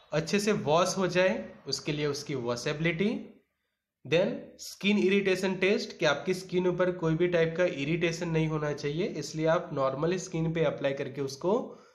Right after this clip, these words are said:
उसकी इरिटेशन है या नहीं चेक कर सकते हैं। कंसिस्टेंसी विस्कोसिटी के लिए अलग-अलग जो विस्कोमीटर से कि like ब्रुकफील्ड विस्कोमीटर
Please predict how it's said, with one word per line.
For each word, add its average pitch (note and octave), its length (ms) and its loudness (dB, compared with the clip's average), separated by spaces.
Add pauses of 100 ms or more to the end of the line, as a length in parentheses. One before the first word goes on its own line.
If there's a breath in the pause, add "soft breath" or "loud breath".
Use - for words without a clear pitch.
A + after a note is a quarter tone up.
(420 loud breath)
उसकी D3+ 280 -2
इरिटेशन D#3+ 500 0
है D3 160 0
या D3+ 140 2
नहीं D#3+ 200 2
चेक D#3+ 240 0
कर E3 100 2
सकते D#3+ 300 -4
हैं। F3+ 200 -2 (960 soft breath)
कंसिस्टेंसी F#3 680 2
विस्कोसिटी F3 640 0
के F3 100 0
लिए F3 120 4
अलग-अलग E3 440 4
जो E3 120 0
विस्कोमीटर D#3 680 0
से D#3 180 -4
कि D#3 120 -4
like D3 260 0
ब्रुकफील्ड C#3 480 0
विस्कोमीटर C#3+ 680 -4